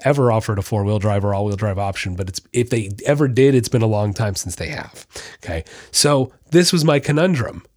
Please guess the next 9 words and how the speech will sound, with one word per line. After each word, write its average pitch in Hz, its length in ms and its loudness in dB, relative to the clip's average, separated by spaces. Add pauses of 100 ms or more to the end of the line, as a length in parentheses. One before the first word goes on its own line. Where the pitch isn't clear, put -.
(140)
Right? 120 400 0
I 131 100 2
need 165 220 4
all-wheel 147 320 4
drive, 113 560 -2
but 117 100 0
I 120 100 4
need 107 220 0
space. - 560 0